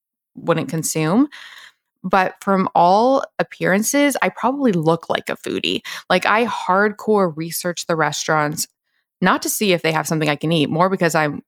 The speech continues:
curious about the experience and the actual meals and the food that they have. I get really into it. I get really into multi-courses. Like, I'm all about it. And it's funny because I was with a friend and he was saying that we were picking out a restaurant to go to. And he was saying, "Well,"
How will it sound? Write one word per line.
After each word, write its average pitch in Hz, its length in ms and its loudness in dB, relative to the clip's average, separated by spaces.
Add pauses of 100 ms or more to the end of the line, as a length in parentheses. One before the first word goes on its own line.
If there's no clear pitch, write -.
(200)
curious 165 300 0
about 156 120 0
the 151 60 -4
experience 156 680 -2
and 165 160 0
the 160 80 0
actual 156 360 -2
meals 147 520 0 (320)
and 160 160 0
the 156 60 0
food 156 300 0
that 147 100 -4
they 147 80 -2
have. 139 320 -2 (460)
I 175 60 0
get 160 160 -2
really 185 340 2
into 165 380 -2
it. 151 160 0
I 160 60 -2
get 160 180 -6
really 175 380 2
into 165 240 -2
multi-courses. 160 1080 0
Like, 165 140 -2
I'm 208 160 2
all 180 160 2
about 156 300 2
it. 147 200 0
And 165 200 0 (100)
it's - 180 -2
funny 180 240 0
because 156 300 0
I 156 200 2
was 156 200 0
with 156 80 0
a 156 60 0
friend 156 400 2
and 156 100 -2
he 160 100 0
was 151 160 -2
saying 151 340 0
that 143 320 2 (440)
we 226 120 4
were 214 300 2
picking 220 200 2
out 185 120 4
a 165 40 4
restaurant 170 380 2
to 160 80 -2
go 151 180 2
to. 151 300 0
And 151 100 0
he 160 60 2
was 156 120 -2
saying, 156 300 2
"Well," 147 440 2